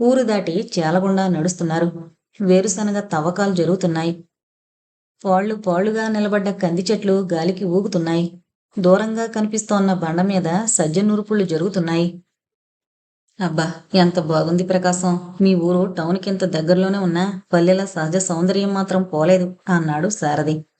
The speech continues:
ఎవరూ జవాబు చెప్పలేదు. "మీ రచయితలున్నారు చూడండి, ఎప్పుడూ ఇంతే,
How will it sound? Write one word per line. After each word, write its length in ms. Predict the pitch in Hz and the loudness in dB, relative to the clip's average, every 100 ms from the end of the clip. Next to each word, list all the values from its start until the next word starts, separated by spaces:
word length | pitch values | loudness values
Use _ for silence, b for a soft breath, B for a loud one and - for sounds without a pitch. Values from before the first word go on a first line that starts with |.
| B B B _ _ | B B B _ _
ఎవరూ 320 | 185 170 175 180 | 0 2 2 0
జవాబు 380 | 165 156 185 | -2 -2 -2
చెప్పలేదు. 640 | 185 170 165 160 156 - - b b - | -2 -4 -2 -2 -4 -8 -18 b b -2
"మీ 160 | 196 175 | 0 2
రచయితలున్నారు 640 | 156 190 190 196 190 185 | 0 0 0 0 0 0
చూడండి, 520 | 170 170 190 208 - | 0 0 0 0 0
ఎప్పుడూ 300 | 180 160 185 | 0 2 2
ఇంతే, 480 | 190 180 180 180 - | 2 2 2 0 -4